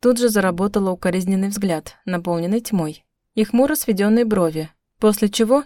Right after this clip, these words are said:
меня вернули в прежнее положение, вежливо порекомендовав не испытывать некоторых присутствующих ещё больше, чем уже есть. Когда наступит апогей воздействия чернокнижной магии,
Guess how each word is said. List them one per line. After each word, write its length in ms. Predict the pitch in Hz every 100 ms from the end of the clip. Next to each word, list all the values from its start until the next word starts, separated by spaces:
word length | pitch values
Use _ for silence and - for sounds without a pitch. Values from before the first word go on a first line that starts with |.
| -
меня 220 | 190 185
вернули 360 | 185 196 262 233
в 80 | -
прежнее 360 | 196 196 196
положение, 760 | 202 226 240 208 165 156 156 156 _ _ -
вежливо 420 | 185 185 180 180
порекомендовав 840 | 180 175 185 180 175 196 254 - _
не 120 | 196
испытывать 460 | 185 - 277 247 196
некоторых 420 | 196 202 196 202
присутствующих 720 | - 220 208 202 185 185 208
ещё 200 | 214 226
больше, 480 | 226 170 156 - 156 - _ _
чем 240 | - 180 170
уже 160 | 185
есть. 460 | 208 160 - - - _ _ _ _ _ _ _ _ _ _ _ -
Когда 280 | 180 180
наступит 460 | 247 220 - 202 185
апогей 420 | 170 170 160 220
воздействия 480 | 180 156 156 - 160
чернокнижной 640 | 156 160 160 - 165 160
магии, 500 | 160 185 202 151 147